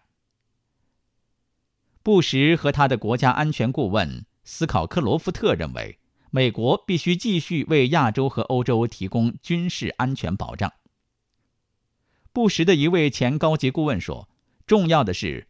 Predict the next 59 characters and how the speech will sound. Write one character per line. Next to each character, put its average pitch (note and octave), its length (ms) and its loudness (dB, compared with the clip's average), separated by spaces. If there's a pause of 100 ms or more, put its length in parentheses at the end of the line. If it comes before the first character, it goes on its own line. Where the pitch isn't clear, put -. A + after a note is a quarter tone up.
(120)
我 A2 120 2
们 B2+ 120 4
要 D#3 120 4
再 C#3+ 300 2
次 G#2 260 -4
向 G2 240 0
日 D3 220 2
本、 C2 360 -6 (100)
德 B2 220 0
国 F2 380 -6 (100)
及 B2+ 140 -2
其 A2+ 160 -2
他 B2 160 0
们 A#2+ 140 0
的 F#2 80 -4
邻 B2+ 240 0
国 G#2+ 160 0
保 A2+ 220 -6
证， C3+ 200 -2 (320)
美 B2 240 2
国 B2 240 0
作 E3+ 140 -2
为 A2+ 160 2
唯 B2+ 180 2
一 G#3+ 160 0
的 G#3 100 2
超 D#3 260 0
级 B2 120 -4
大 A#2+ 180 0
国， D#2 320 -10 (140)
将 D3 240 2
继 G3+ 160 0
续 D3 360 -2
在 D3 140 0
这 C3 140 2
两 E2 180 -4
个 F2 80 -8
地 A#2 160 -4
区 B2 240 -4
保 D#2+ 280 -6
持 - 180 -6
强 E2 340 -4
大 A#2 180 -4
的 C#2 100 -12
军 C3 200 -4
事 - 140 -8
力 C3+ 160 0
量， C#2+ 200 -6 (320)
捍 D#3+ 300 4
卫 C3 200 0
和 - 160 -4
发 C#3 240 2
展 B1+ 300 -6
世 - 260 -6
界 D#2 180 -6
贸 F2 180 -4
易 B1+ 100 -10
体 - 180 -16
系。” - 240 -12